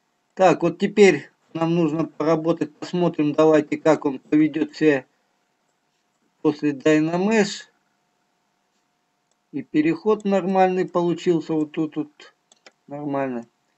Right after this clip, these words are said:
Здесь над ухом чуть уберем. И вот здесь вот вы видите, что чуть-чуть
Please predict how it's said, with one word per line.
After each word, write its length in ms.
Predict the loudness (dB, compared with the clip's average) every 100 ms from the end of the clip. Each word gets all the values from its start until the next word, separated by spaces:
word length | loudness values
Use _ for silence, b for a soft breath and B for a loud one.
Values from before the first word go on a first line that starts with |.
| _ _ _ _ _
Здесь 260 | -10 -10 -6
над 240 | -6 -2 -2
ухом 360 | -2 -4 -8
чуть 260 | -8 -10 -8
уберем. 600 | -4 0 2 2 -2 -12 _ _ _ _ _ _ _ _ _ _ _ _ _ _ _ _ _ _
И 180 | -4 0
вот 160 | 0 0
здесь 420 | 0 2 2 2
вот 160 | -6 -4
вы 120 | -2
видите, 380 | -2 -2 -6 -10
что 240 | -8 -10 -10
чуть-чуть 720 | -14 -10 -10 _ -6 -6 -6